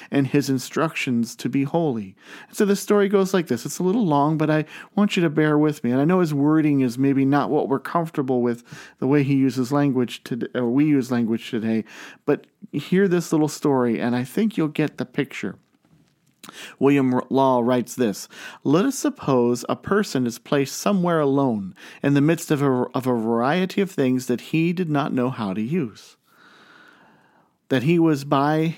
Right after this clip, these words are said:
that he has by him bread and wine and water and golden dust and iron chains and gravel and garments and fire."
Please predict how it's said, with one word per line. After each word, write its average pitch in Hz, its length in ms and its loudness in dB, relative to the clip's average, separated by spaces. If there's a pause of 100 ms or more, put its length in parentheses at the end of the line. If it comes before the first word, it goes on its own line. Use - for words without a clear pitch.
(160)
that 143 240 0
he 170 140 2
has 170 320 2
by 170 300 2
him 135 540 0
bread 165 500 0 (400)
and 104 200 -8
wine 170 560 0 (240)
and 107 200 -4
water 156 440 0
and 104 340 -4 (100)
golden 165 460 0
dust 175 420 -2
and 113 240 -2
iron 151 460 -2
chains 190 600 0
and 110 200 -2
gravel 190 640 2 (280)
and 110 220 -4
garments 180 640 2
and 123 220 -2
fire." 123 680 -4